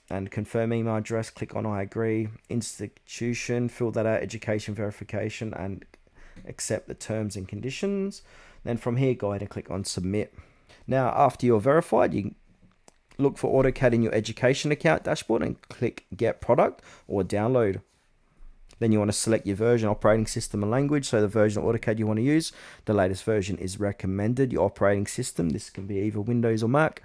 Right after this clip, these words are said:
and the language you prefer. Then click install or download to get the setup file. Then from there, you wanna go ahead and install AutoCAD.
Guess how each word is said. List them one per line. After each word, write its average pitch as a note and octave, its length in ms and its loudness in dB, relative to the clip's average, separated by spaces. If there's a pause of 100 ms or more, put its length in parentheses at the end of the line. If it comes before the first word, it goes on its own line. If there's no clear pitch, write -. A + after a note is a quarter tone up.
(340)
and G2 160 2
the G#2 40 2
language G2+ 380 0
you F2+ 60 -2
prefer. G2 480 2
Then G2 140 -2
click - 240 -2
install E3 420 2
or F#2+ 60 2
download G#2+ 420 -2
to - 100 -10
get F2 220 -4 (560)
the F#2 80 -6
setup F#2+ 400 -2
file. F2+ 380 0
Then A2+ 140 0
from A2+ 240 -2
there, C3+ 140 4
you A2+ 140 0
wanna F#2+ 180 -2
go F#2+ 180 -4
ahead F#2+ 140 -4
and F#2+ 200 -4
install G#2+ 480 -2
AutoCAD. C3+ 320 2